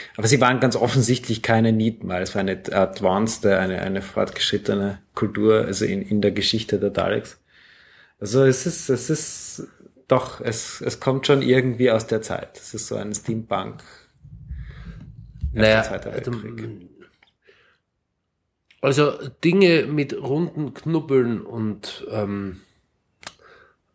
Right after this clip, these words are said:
Speaker 2: äh, kreisförmigen, mm, Ornamenten zu versehen, war so ein,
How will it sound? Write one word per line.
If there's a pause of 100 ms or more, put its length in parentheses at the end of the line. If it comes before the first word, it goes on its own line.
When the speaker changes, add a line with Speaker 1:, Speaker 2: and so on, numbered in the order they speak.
Speaker 2:
äh,
kreisförmigen, (240)
mm,
Ornamenten
zu
versehen,
war
so
ein,